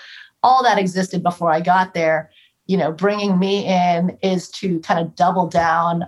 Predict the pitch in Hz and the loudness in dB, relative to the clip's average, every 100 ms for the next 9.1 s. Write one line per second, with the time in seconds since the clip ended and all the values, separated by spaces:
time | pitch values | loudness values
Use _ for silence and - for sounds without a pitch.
0 | - 165 170 165 160 160 - 180 180 175 | -2 0 0 0 0 0 -4 -6 -2 -2
1 | 170 165 185 175 170 165 165 175 160 160 | -2 -4 -4 -2 -2 -6 -6 -6 -2 -2
2 | - - 165 170 156 139 165 - - _ | -4 -4 -2 0 -2 -2 -6 -20 -20 _
3 | 175 - 185 185 - 180 175 190 170 196 | -4 -2 -2 0 0 0 0 2 2 0
4 | 233 208 190 196 202 196 - - 480 - | -2 -4 -4 -2 0 0 -2 -4 -8 -2
5 | 277 254 254 226 202 202 190 180 180 - | 0 2 2 0 -2 0 2 2 0 -10
6 | - - 208 233 233 233 311 285 247 226 | -8 -2 0 0 2 0 0 0 0 2
7 | 208 202 196 190 185 196 196 214 202 196 | 0 0 2 4 4 2 0 0 -2 -2
8 | 196 208 190 190 - 226 247 196 185 180 | -2 -2 -2 -2 -2 -2 0 2 2 2
9 | 165 | 0